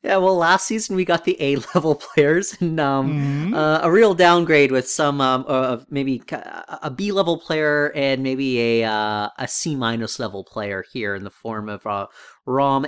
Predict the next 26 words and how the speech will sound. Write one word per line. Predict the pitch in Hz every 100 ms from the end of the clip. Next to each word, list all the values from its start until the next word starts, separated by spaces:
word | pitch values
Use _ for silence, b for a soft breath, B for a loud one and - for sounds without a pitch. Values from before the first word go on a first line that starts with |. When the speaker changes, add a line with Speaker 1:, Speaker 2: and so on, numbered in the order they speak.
| -
Speaker 1:
and, | 135 127 120
uh, | 117 107 -
first | - 269 - -
clerk | - 247 247 - -
Lita. | 143 202 226 113 196 - b b b
Speaker 2:
Yeah. | 110 123 110
Speaker 1:
Um, | 156 156 156 156 - 190
you | 190
know, | 160 160
uh, | 240 208 214 214 214 214 214
I, | - - - _ - - - _ _ _ _ _ _ _
I, | 262 277
I, | 240 -
I, | 240 269 277 277 269
I |
don't | 285 339 233 247
really | 269 302 277
understand | 240 214 - 220 196
what | 185 180
was | 170
going | 170 156
on | 139 127
with | 113
their | 110
characters | - 98 87 - 82 -
here. | - 98